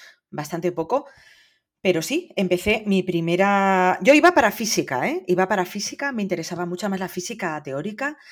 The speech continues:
pero luego, bueno, circunstancias diversas, acabé estudiando educación musical, tuve una carrera, mm, bastante larga en el mundo de la música, de la música profesional, además durante unos doce años, pero bueno, luego paralelamente también en el mundo de la educación. Por eso es, me resulta difícil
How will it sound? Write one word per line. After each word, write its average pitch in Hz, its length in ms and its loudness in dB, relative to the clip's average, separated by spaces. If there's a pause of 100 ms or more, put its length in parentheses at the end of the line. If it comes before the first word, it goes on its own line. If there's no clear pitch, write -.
(300)
pero 170 160 2
luego, 190 180 4
bueno, 196 220 0
circunstancias 185 640 -6
diversas, 202 400 -4
acabé 170 240 -4
estudiando 175 400 -2
educación 165 380 -4
musical, 160 580 -4 (100)
tuve 165 160 -4
una 170 160 -4
carrera, 151 480 -6 (480)
mm, 147 300 -12
bastante 170 420 -6
larga 180 260 0
en 254 100 -6
el 202 80 -4
mundo 170 260 -4
de 160 100 -2
la 147 300 -6
música, 214 480 -10
de 175 100 -4
la 160 60 -4
música 165 240 -8
profesional, 147 500 -14
además 160 320 -6
durante 147 300 -10
unos 135 200 -16
doce 160 240 -8
años, 190 360 -4 (480)
pero 180 260 8
bueno, 196 220 4
luego 185 180 4
paralelamente 190 680 4
también 185 260 0
en 185 100 2
el 180 80 2
mundo 175 240 0
de 214 80 0
la 185 80 2
educación. 147 540 -6
Por 175 100 -2
eso 180 220 -2
es, - 240 -10
me 175 80 -6
resulta 185 340 -6
difícil 214 680 -10